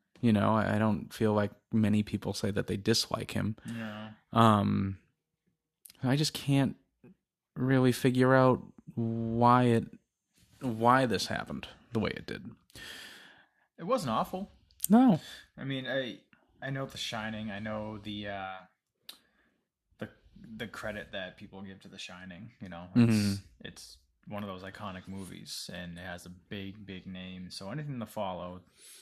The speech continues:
Speaker 2: has big shoes to fill.
Speaker 1: Cast a long shadow. Yeah.
Speaker 2: And I think what happened was there were very, very high expectations, and you got a mediocre movie, in my opinion,
Speaker 1: Mm-hmm.
Speaker 2: anyway. And, uh, I think people were just pissed. 'Cause,
Speaker 1: Yeah.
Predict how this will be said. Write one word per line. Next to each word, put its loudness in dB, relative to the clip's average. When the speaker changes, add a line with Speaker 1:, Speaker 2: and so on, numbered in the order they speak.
Speaker 2:
has -10
big -12
shoes -14
to -18
fill. -18
Speaker 1:
Cast 4
a -2
long 2
shadow. 2
Yeah. 4
Speaker 2:
And -4
I -10
think -12
what -12
happened -12
was -12
there -14
were -14
very, -12
very -10
high -10
expectations, -14
and -12
you -14
got -10
a -16
mediocre -12
movie, -12
in -14
my -12
opinion, -16
Speaker 1:
Mm-hmm. 6
Speaker 2:
anyway. -8
And, -14
uh, -12
I -20
think -20
people -20
were -20
just -16
pissed. -14
'Cause, 6
Speaker 1:
Yeah. 4